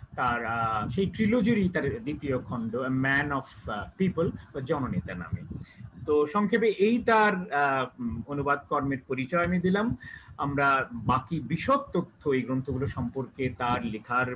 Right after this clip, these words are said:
পটভূমি, পরিপ্রেক্ষিত, প্রতিক্রিয়া ইত্যাদি আমরা তার মুখ থেকে শুনবো। তবে তার আগে আমি,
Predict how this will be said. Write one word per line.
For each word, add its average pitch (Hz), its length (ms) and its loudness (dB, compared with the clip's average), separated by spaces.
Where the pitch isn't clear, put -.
পটভূমি, 120 560 -4
পরিপ্রেক্ষিত, 120 880 -8
প্রতিক্রিয়া 131 560 -6
ইত্যাদি 196 360 2
আমরা 175 180 2
তার 135 180 2
মুখ 120 120 -2
থেকে 110 220 -10
শুনবো। 113 420 -4
তবে 185 160 2
তার 226 180 4
আগে 226 300 6
আমি, 190 480 4